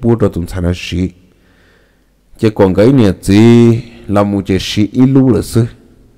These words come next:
Nè. Chế thầu rau ni nó là chế tùn xài nó cũng chỉ tàu xá tông xí á.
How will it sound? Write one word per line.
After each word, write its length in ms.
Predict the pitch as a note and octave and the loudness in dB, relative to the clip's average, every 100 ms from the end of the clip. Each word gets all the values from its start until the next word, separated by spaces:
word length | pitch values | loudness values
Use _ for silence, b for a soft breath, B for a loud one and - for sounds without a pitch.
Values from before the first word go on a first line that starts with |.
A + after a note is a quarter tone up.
| _ | _
Nè. 120 | D#2 D#2+ _ _ _ _ _ _ _ _ _ - - | -20 -20 _ _ _ _ _ _ _ _ _ -14 -2
Chế 140 | A#2+ | -2
thầu 760 | - A2 G2+ F#2 F2+ E2+ D#2+ - - _ _ _ _ | 2 2 2 2 2 0 -4 -12 -20 _ _ _ _
rau 200 | G#2 B2+ | 0 2
ni 120 | B2 A#2+ | 4 2
nó 280 | A#2+ A#2+ | 2 2
là 260 | A2 G2+ A2 | 2 2 0
chế 680 | - G#2 G2 F#2+ F#2 F2+ F2 b b b b b b b b b b _ _ - | 0 0 2 2 0 -2 -6 b b b b b b b b b b _ _ -8
tùn 160 | G#2+ F#2+ | -6 -6
xài 280 | - G2 | -2 0
nó 220 | G2 G#2 G#2+ | 0 0 0
cũng 180 | B2 - | -4 -6
chỉ 140 | F#2+ | -4
tàu 120 | G#2 G2 | -2 -2
xá 160 | F#2+ F#2+ | -4 -4
tông 140 | A2 | -6
xí 240 | - - | -6 -6
á. 60 | F2 | -4